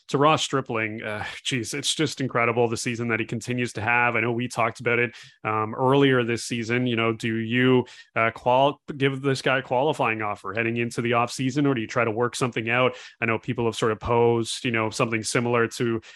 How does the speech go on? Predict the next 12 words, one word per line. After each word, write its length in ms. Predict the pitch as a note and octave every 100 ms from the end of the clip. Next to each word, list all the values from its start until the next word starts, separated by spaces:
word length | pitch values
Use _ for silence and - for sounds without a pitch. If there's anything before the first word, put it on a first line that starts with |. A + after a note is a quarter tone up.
| - -
I 40 |
guess, 260 | A2+ G#2+ B2+
a, 80 | A#2+
a 120 | A#2+
Yusei 420 | A2+ A#2+ B2+ B2
Kikuchi 520 | A#2+ - C#3+ D3 C3
deal, 400 | A2+ G#2 B2 C#3+
you 80 | C3
know, 120 | A2+
a 40 | G#2
three-year 420 | - C3 A#2+ A#2+
deal, 420 | A2+ A#2 A#2 A#2